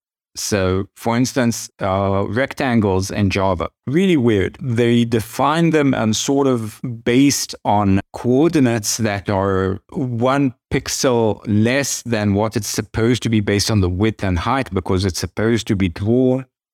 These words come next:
on a sort of virtual space between the pixels. This is a very common mistake when you implement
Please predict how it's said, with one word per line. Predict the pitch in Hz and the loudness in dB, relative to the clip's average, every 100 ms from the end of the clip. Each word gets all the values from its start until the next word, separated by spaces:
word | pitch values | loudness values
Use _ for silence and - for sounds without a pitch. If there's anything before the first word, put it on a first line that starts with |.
| _ | _
on | - 117 113 | -2 0 2
a | 104 101 | 2 0
sort | - 120 | 0 0
of | 117 101 90 - | 0 -2 -6 -10
virtual | 110 107 123 131 131 - 131 113 104 98 95 - 64 | -10 -4 2 2 2 0 2 2 2 0 -2 -6 -10
space | - - - 120 117 104 | -8 -8 -4 0 0 0
between | - 92 - 113 110 | -4 -6 0 2 2
the | 92 | 0
pixels. | - 110 - - - - - - | -2 -4 -4 -8 -10 -14 -14 -2
This | 170 180 | -2 0
is | 151 | -2
a | 127 | 0
very | 151 131 | 2 0
common | - - 131 135 | -2 -2 2 4
mistake | 113 95 - 123 117 92 - | 2 0 -2 0 0 -2 -4
when | 95 92 | -2 0
you | 95 98 | 0 -2
implement | - 123 131 110 87 80 | -4 -4 0 0 0 -4